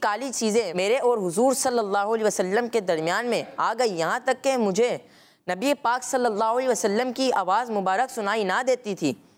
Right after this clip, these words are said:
پھر وہ سب یعنی کالی چیزیں ب-، بادل کی طرح چھٹنا یعنی دور ہٹنا شروع ہوئیں، یہاں تک کہ غائب ہو گئیں۔ اور اسی دوران ن-، فجر کی نماز کا وقت ہو چکا تھا۔ آپ صلی اللہ علیہ وسلم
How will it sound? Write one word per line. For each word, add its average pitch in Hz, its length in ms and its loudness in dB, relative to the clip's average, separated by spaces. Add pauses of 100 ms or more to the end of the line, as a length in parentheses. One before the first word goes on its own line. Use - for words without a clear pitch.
(220)
پھر 220 80 2
وہ 233 160 2
سب 269 240 -2
یعنی 220 340 0
کالی 240 280 -2
چیزیں 233 280 0
ب-، 180 300 -4
بادل 190 360 0
کی 269 120 0
طرح 220 480 0
چھٹنا 240 380 -2
یعنی 240 300 0
دور 220 340 2
ہٹنا 226 280 -2
شروع 240 300 2
ہوئیں، 247 320 2
یہاں 214 280 0
تک 226 200 -2
کہ 262 220 4
غائب 220 220 0
ہو 214 160 2
گئیں۔ 143 160 0 (760)
اور 214 140 0
اسی 226 240 -2
دوران 247 300 0
ن-، 160 160 -4 (220)
فجر 196 280 0 (100)
کی 262 180 2
نماز 220 420 0
کا 247 120 0
وقت 226 280 -2
ہو 233 100 2
چکا 196 300 -2
تھا۔ 151 200 -2 (320)
آپ 220 260 -2
صلی 233 180 0
اللہ 220 180 0
علیہ 254 260 2
وسلم 233 500 0